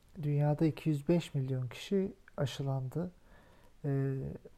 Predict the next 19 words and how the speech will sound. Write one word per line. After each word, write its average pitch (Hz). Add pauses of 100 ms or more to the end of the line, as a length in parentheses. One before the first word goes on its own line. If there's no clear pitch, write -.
(180)
Amerika 151
Birleşik 143
Devletleri'nde 139
altmış -
üç -
milyon, 135
Çin'de 131
kırk 143
milyon, 135
Avrupa 135
Birliği'nde 131
yirmi 139
altı 131
milyon, 139 (680)
ee, 147 (840)
Birleşik 131
Krallık'ta 131
on 160
sekiz, -